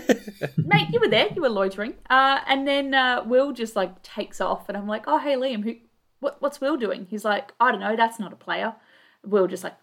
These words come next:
takes off towards the bus. "Oh, hey, look, it's Erin Phillips." <laughs> And there's me madly running over. <laughs> "Erin!" <laughs>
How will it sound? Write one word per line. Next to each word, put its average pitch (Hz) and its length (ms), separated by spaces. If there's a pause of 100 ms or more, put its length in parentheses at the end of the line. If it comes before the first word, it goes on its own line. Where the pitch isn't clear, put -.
takes - 320
off - 160
towards - 280
the - 60
bus. - 400
"Oh, 480 260
hey, 466 240
look, - 120
it's 226 160
Erin 214 240
Phillips." 269 480
<laughs> - 80
And 247 200
there's 208 180
me 208 260
madly 190 440
running 190 300
over. 202 340
<laughs> - 40
"Erin!" 415 880
<laughs> 330 100